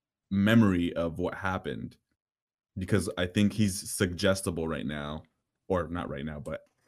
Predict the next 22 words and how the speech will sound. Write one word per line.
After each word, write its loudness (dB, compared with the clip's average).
in -2
the -8
game, -8
you -2
know, -8
whatever. -8
Yeah, 6
so 4
that's 0
actually -2
a 0
really 0
cool, -2
like, -6
gameplay 0
little -2
element -4
that -8
they -8
added. -4
Like, 4
I, 2